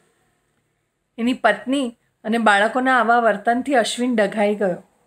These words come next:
લોકડાઉન જાહેર થયો અને ઘરના નોકરો બહાર હતા એટલે અશ્વિનને ફાળ પડી હતી કે જે પત્ની અને બાળકોને એ સતત હળધૂત કરતો,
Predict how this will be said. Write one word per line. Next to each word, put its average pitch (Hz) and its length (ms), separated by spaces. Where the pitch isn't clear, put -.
લોકડાઉન 226 480
જાહેર 269 320
થયો 277 460
અને 247 180
ઘરના 240 380
નોકરો 277 380
બહાર 240 360
હતા 254 300
એટલે 226 180
અશ્વિનને 262 440
ફાળ 240 420
પડી 226 260
હતી 185 260
કે 240 100
જે 233 280
પત્ની 269 500
અને 269 160
બાળકોને 233 600
એ 262 40
સતત 254 480
હળધૂત 220 440
કરતો, 240 540